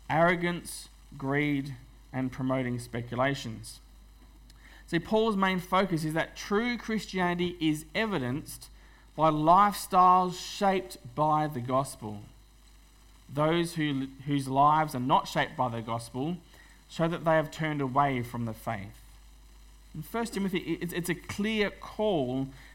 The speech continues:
for the church to live out in tangible ways the ethical implications of the gospel.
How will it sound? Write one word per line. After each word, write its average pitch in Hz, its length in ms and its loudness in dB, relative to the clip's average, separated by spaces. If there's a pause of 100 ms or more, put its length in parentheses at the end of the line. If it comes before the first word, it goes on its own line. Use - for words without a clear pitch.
for 170 100 -6
the 165 100 -2
church 208 640 -2
to 180 80 2
live 180 340 4
out 156 340 4
in 147 180 -2
tangible 202 680 0
ways 123 480 -2 (360)
the 160 260 0
ethical 185 580 0
implications 143 1120 -2 (100)
of 113 220 -4
the 110 80 -8
gospel. 113 560 -8